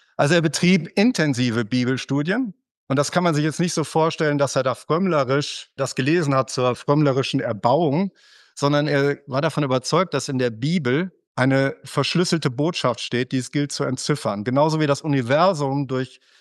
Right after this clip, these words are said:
Naturstudien zu entziffern ist, ist auch die Bibel zu entziffern. Und es ist etwas herauszulesen, was in der Bibel versteckt ist,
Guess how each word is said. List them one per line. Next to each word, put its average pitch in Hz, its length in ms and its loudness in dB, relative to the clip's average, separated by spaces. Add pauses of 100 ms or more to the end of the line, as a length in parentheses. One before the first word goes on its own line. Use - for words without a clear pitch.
(120)
Naturstudien 135 760 0
zu - 120 -2
entziffern 131 500 0
ist, 151 240 -4 (440)
ist 147 180 -2
auch 147 100 2
die 135 120 -2
Bibel 156 320 0
zu - 140 -4
entziffern. 113 540 -2
Und 113 120 -2
es 127 120 -2
ist 143 120 2
etwas 147 360 0
herauszulesen, 131 840 0
was 135 160 0
in 147 80 0
der 131 80 0
Bibel 135 300 -2
versteckt - 580 -4
ist, - 380 -10